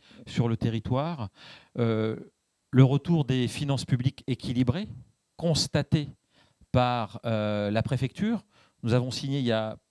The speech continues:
près d'un an, un peu plus d'un an, un pacte financier avec un ministre de la République qui est venu à la Grande Borne signer des choses. Et donc ça, ce sont des victoires qui en appellent d'autres dans le mandat prochain.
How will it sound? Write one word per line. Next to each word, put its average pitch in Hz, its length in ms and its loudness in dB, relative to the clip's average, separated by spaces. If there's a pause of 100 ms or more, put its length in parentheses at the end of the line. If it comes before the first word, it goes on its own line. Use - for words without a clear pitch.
(640)
près 117 180 -2
d'un 135 280 -2
an, 147 280 -4
un 113 80 -4
peu 113 140 -2
plus 143 200 -2
d'un 135 220 0
an, 143 160 -4 (280)
un 117 100 0
pacte 131 300 -2
financier 131 420 -4
avec 120 180 -6
un 113 60 0
ministre 135 460 -4
de 113 40 -4
la 123 80 0
République 135 400 -2
qui 123 100 -6
est 117 40 0
venu 127 180 -4 (260)
à 127 100 4
la 135 120 0
Grande 127 240 -4
Borne 180 340 -4
signer 147 440 -4
des 131 100 -2
choses. 165 380 -6 (540)
Et 117 100 0
donc 131 220 2
ça, 190 140 0
ce 170 120 -2
sont 139 180 -4
des 123 120 2
victoires 147 640 -4 (680)
qui 139 180 2
en 135 120 0
appellent 127 300 -2
d'autres 123 400 -2 (160)
dans 117 180 -4
le 113 100 -2
mandat 117 260 -2
prochain. 147 420 -6